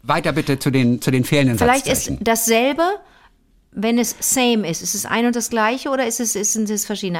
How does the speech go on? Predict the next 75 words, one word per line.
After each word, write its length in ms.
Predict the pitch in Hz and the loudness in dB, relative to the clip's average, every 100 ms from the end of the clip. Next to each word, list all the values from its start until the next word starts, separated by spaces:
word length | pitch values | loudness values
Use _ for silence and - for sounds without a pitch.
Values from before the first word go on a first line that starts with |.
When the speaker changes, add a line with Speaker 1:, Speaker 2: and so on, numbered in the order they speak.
| 180 | -2
Speaker 2:
„I 40 | |
have 160 | 208 196 | -4 -4
the 60 | |
same 240 | - 208 214 | -2 -2 -2
dress“? 540 | 208 220 311 - - - | -2 -2 -2 -6 -8 -4
Nee. 220 | 196 165 - - _ _ | -4 -4 -10 -20 _ _
Speaker 1:
Ah, 120 | - | -8
Speaker 2:
Okay, 160 | - 196 | -2 -2
Speaker 1:
ich 140 | - | 0
weiß 200 | 190 220 | 0 2
Speaker 2:
nee, 60 | 190 | 2
Speaker 1:
es 100 | 175 | 0
Speaker 2:
nee. 60 | 165 123 | -4 -2
Speaker 1:
nicht. 120 | 110 - | -6 -2
Die 100 | 143 | -2
Engländer 480 | 120 120 139 160 147 | 0 2 2 2 0
unterscheiden 500 | 156 156 - 220 277 214 | -2 -2 -2 -4 -2 -2
da 60 | |
wahrscheinlich 400 | 95 - 78 82 | -4 -4 -6 -6
gar 160 | - 67 | -8 -8
nicht, 180 | 69 - | -8 -8
oder? 260 | 101 196 - _ _ _ _ _ _ _ _ _ _ _ _ _ _ _ | -6 -6 -8 _ _ _ _ _ _ _ _ _ _ _ _ _ _ _
Speaker 2:
Same? 500 | - - 156 156 202 | -16 -14 -12 -10 -8
Speaker 1:
Äh, 200 | - - | -8 -6
it's 160 | 113 - | -8 -6
the 80 | 101 | -4
same 360 | - 107 131 | -2 -2 -2
dress. 320 | 139 139 - - | -2 -2 -4 -4
We 160 | 190 | -4
have 120 | 220 - | -4 -6
the 60 | |
same 300 | - 156 190 | -8 -6 -6
dress. 500 | 202 160 82 - - _ _ _ _ _ _ _ | -6 -6 -8 -10 -16 _ _ _ _ _ _ _
Äh, 80 | 107 104 _ _ - _ - | -10 -10 _ _ -20 _ -6
ist 140 | 131 | -2
es 80 | 120 | 0
Speaker 2:
Also 40 | 208 | 2
Speaker 1:
das 80 | 214 | 2
Speaker 2:
im 40 | |
Speaker 1:
Gleiche, 220 | - - 262 | 4 2 4
Speaker 2:
Deutschen, 100 | 269 | 4
was 60 | |
Speaker 1:
dasselbe 220 | 254 - 262 | 4 4 4
Speaker 2:
würde 100 | 247 | 4
man, 80 | 247 | 4
Speaker 1:
oder 80 | 139 | 2
ist 80 | |
es 120 | 175 - | -4 -2
beides? 480 | 170 110 82 - | -2 -2 -4 -6
Ja, 60 | - | 0
Speaker 2:
was 120 | 226 | 0
Speaker 1:
gut. 40 | 269 | 2
Speaker 2:
würde 100 | 294 | 2
man 120 | 277 | 4
im 100 | 262 | 2
Deutschen 360 | 226 214 214 208 | 4 2 2 -2
sagen? 240 | 180 165 170 | 0 0 2
„We 60 | |
Speaker 1:
Wir 80 | 180 | 2
Speaker 2:
have 40 | 180 | 2
Speaker 1:
haben 40 | |
Speaker 2:
the 40 | 180 | 2
Speaker 1:
das 80 | |
Speaker 2:
same 100 | - | 2
Speaker 1:
gleiche 260 | 147 117 220 | 2 2 0
Speaker 2:
dress“? 100 | 220 | -2
Speaker 1:
Kleid. 340 | - 65 64 - | -4 -6 -6 -4
Speaker 2:
Genau, 340 | 285 143 139 | -2 -2 -2
weil 140 | 160 | -2
es, 160 | 165 180 | -2 -2
weil 220 | 180 185 | 0 2
ja 100 | 196 | 0
nicht 100 | 208 | 0
Speaker 1:
Ja, 60 | - | 2
weil 100 | 160 | 2